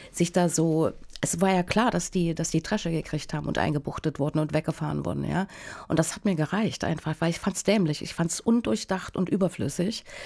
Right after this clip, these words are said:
Und, äh, deswegen habe ich mich da verzogen aufs Dorf und habe da die Aktuelle Kamera geguckt und hatte nicht das Bedürfnis, da, äh,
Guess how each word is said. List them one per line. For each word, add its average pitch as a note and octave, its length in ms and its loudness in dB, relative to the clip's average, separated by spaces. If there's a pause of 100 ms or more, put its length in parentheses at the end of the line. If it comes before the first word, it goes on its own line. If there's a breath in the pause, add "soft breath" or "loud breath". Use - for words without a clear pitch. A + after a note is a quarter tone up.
(640 loud breath)
Und, D#3+ 300 4
äh, D3 500 4
deswegen F3+ 360 0
habe E3 100 0
ich E3+ 80 -2
mich E3+ 140 0
da E3 100 2
verzogen G#3 540 0
aufs - 180 -4
Dorf G3 320 2
und D3+ 220 -2
habe D#3+ 180 -2
da D#3+ 100 -4
die D#3 140 0
Aktuelle - 400 0
Kamera E3+ 320 0
geguckt E3+ 380 -4
und A#2 120 -2
hatte D3 280 -2
nicht F3 240 2
das D#3 120 -2
Bedürfnis, C#3+ 600 -2
da, C#3+ 320 2
äh, C3+ 300 0